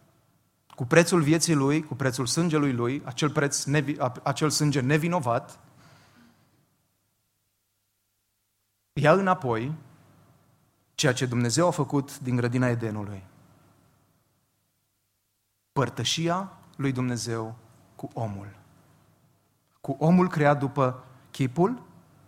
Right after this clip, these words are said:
și asemănarea Lui. Cu omul acela care, la un moment dat, a zis: „Am vrea să fim și noi ca Dumnezeu. Dacă Dumnezeu ne-a mințit,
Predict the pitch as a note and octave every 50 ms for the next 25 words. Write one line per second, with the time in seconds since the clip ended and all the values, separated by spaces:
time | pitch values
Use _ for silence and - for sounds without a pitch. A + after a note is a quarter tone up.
0 | _ _ _ _ _ - - B2 A#2+ - A#2+ A#2 A#2 A2+ A2 A2 G#2+ G#2 G#2 G2+
1 | C3+ B2+ - - _ _ _ _ _ _ _ _ _ - - - - - F3+ F#3+
2 | G#3+ A#3 A3+ G3+ F3+ - G#3 G#3 G#3+ G#3 F#3 F3 D#3+ E3 D#3+ E3+ F3+ F3+ E3+ E3
3 | C#3+ C3 B2+ C3+ D#3+ - - - - - - - - - - _ - C#3 C#3+ C3
4 | C3 C#3+ C#3 - - - - - - - - - - - - _ _ _ _ _
5 | _ _ _ _ - - C#3+ D3 D#3 - C4 - - D3+ - - A#2+ A#2+ - -
6 | B2+ A#2+ A2+ - A2+ G#2+ A2 G#2+ G#2 G#2 G#2 G2+ G2+ F#2+ G2 G#2 - - - _
7 | _ _ _ _ _ _ _ _ _ _ _ _ _ _ _ _ _ _ _ _
8 | _ _ _ _ _ _ _ _ _ _ _ _ _ _ _ _ _ _ _ -
9 | F3 B3 - - F#3 E3+ D3+ C3+ B2 A#2 A#2+ A#2 A2+ A2 G#2+ A2+ A2 G#2 - -
10 | G2+ - - -